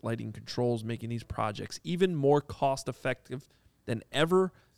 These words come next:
before. So visit comed dot com slash powering biz, B I Z, now to start saving money and energy. To start a project, contact ComEd at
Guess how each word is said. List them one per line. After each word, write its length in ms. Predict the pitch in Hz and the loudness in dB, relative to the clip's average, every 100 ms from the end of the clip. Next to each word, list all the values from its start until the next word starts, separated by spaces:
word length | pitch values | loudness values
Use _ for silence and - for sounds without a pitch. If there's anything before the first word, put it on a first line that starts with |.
| _ | _
before. 440 | 131 123 127 120 | -2 2 2 2
So 140 | - 123 | 2 0
visit 460 | 120 190 233 233 | 6 6 6 0
comed 640 | - 175 190 208 175 170 - | 2 4 6 6 4 2 2
dot 300 | 135 185 - | 4 4 2
com 400 | 160 143 143 139 - _ - | 0 2 0 -2 -12 _ -12
slash 560 | - - 147 156 - - | -6 0 2 2 0 -4
powering 680 | - 143 165 180 165 143 117 - | 0 4 4 4 2 0 0 4
biz, 540 | 196 139 143 175 - _ _ _ | 8 8 6 2 -6 _ _ _
B 160 | 147 156 | 2 4
I 180 | 139 131 | 4 2
Z, 540 | 120 156 151 135 147 _ _ | -2 -2 -2 -2 -6 _ _
now 580 | - 135 151 175 131 117 135 | -8 0 2 2 2 -2 -2
to 100 | 135 | -2
start 320 | - 147 131 | 2 2 2
saving 420 | - 151 151 139 127 | 0 0 0 -2 0
money 400 | 151 131 123 - _ _ | 0 0 -4 -8 _ _
and 160 | - 143 143 | -4 -4 -2
energy. 380 | 175 175 - - | -2 -2 -4 -10
To 100 | 127 | -8
start 260 | - 147 180 | 0 0 0
a 60 | |
project, 520 | 175 120 110 127 - | -2 -4 -2 -4 -6
contact 840 | - - 165 180 - 113 127 - _ _ _ - | -12 -8 -6 -4 -4 -4 -4 -8 _ _ _ -20
ComEd 600 | - 139 170 143 120 156 - _ _ - | -4 0 2 2 0 -2 -8 _ _ -8
at 140 | - | -8